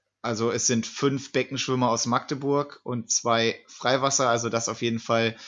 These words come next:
da der stärkste Stützpunkt. Es sind zwei Leute aus Berlin. Du hast gesagt, vier Leute aus Hes-, aus Essen. Es ist, ähm,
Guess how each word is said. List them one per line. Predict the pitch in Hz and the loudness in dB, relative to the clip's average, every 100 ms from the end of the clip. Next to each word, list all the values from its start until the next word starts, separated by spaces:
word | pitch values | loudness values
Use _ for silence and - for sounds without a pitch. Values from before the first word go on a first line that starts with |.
| - - - _ | -16 -16 -16 _
da | 123 120 | 4 4
der | 117 113 | 6 4
stärkste | - - 127 151 - | 4 4 4 4 4
Stützpunkt. | 143 - 147 - - 143 139 | 0 0 -2 -2 2 2 2
Es | 127 | 0
sind | 135 117 | 0 2
zwei | - 131 131 | 2 4 4
Leute | 131 131 123 | 6 6 4
aus | 120 120 | 2 2
Berlin. | - 123 147 180 175 170 - - _ _ _ | 0 2 4 4 4 0 -6 -20 _ _ _
Du | - | -2
hast | 120 - | 0 0
gesagt, | 117 135 127 | 2 2 2
vier | - - 139 | -2 0 2
Leute | 123 127 123 | 6 4 4
aus | 123 - | 2 2
Hes-, | 147 - - | 0 0 -4
aus | 127 123 | -4 -2
Essen. | - 151 156 147 143 | 0 2 2 0 -2
Es | - - | -2 0
ist, | 131 - - | 0 -2 -2
ähm, | 123 120 113 113 117 113 | 0 2 2 0 -2 -6